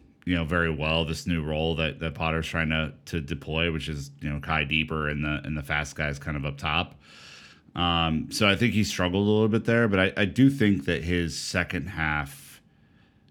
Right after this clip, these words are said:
y-, you know, until he was brought off, you know, I think, what was the eightieth minute or so,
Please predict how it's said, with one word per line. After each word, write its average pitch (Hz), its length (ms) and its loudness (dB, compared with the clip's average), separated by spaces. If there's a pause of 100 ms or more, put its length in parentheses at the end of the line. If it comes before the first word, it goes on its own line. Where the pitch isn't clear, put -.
(140)
y-, 78 180 -6
you 90 140 2
know, 85 80 2
until 82 240 0
he 85 100 2
was 80 160 0
brought 76 320 -4
off, 76 600 -4
you 76 80 -8
know, 73 80 -2
I 71 60 -4
think, 71 280 -6
what - 220 -10
was 73 180 -8
the - 140 -14
eightieth 73 380 -4
minute 73 200 -4
or 76 100 -4
so, 80 320 -4